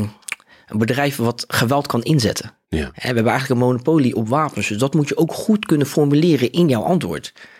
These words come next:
Speaker 1: Heb je dat niet, heb je er
Speaker 2: Ja.
Speaker 1: niet over nagedacht? Ja, dan kan het een negatief, eh, resultaat worden.
Speaker 2: Ja, daar ben ik even benieuwd naar. Waarom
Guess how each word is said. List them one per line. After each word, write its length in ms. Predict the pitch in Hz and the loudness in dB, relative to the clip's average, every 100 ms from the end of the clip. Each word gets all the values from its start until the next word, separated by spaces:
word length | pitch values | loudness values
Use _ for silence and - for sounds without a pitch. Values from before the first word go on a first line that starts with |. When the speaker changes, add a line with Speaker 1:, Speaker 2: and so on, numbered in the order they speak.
| _ | _
Speaker 1:
Heb 160 | - 135 | -8 -2
je 60 | 139 | 0
dat 140 | 135 | 0
niet, 140 | 139 - - | -2 -4 -6
heb 140 | - | -2
je 60 | 139 | 0
er 60 | |
Speaker 2:
Ja. 60 | 143 | 2
Speaker 1:
niet 80 | 131 | 2
over 200 | 135 131 | 2 0
nagedacht? 500 | 123 92 117 104 - | 0 -2 -2 -2 -2
Ja, 160 | 53 | -6
dan 180 | - 113 _ | -4 -6 _
kan 240 | - - 175 | -6 0 2
het 260 | 156 - - | 2 -4 -6
een 260 | 131 143 | -4 0
negatief, 480 | 151 185 - - - - - | 0 2 0 0 -2 -4 -6
eh, 160 | 80 - - | -8 -8 -6
resultaat 500 | 123 123 - - - | -4 -4 -6 -6 -4
worden. 240 | 73 - - - - - | -8 -10 -20 -20 -10 -8
Speaker 2:
Ja, 80 | |
daar 140 | - 117 | -6 -2
ben 140 | 160 | 0
ik 100 | 156 | 2
even 220 | 123 101 | 0 0
benieuwd 260 | 95 104 98 | 2 2 2
naar. 240 | 76 73 85 | 0 -2 -2
Waarom 640 | 131 170 107 104 95 90 | -2 -2 2 2 0 -4